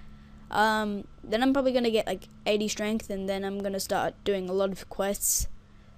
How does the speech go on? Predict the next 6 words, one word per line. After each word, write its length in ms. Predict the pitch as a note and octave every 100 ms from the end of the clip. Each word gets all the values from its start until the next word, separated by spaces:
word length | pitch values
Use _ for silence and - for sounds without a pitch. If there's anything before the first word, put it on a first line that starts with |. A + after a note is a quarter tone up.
| - -
Get 160 | G3 -
eighty-five 400 | G3 G#3 G3 F#3+
mage 560 | G3 G3 G3 G3 G3
and 380 | G3 F3+ F#3 F#3 -
maybe 420 | F#3+ F#3 F3+ F#3+ -
eighty 540 | G3+ G#3 G3 F#3+ F#3+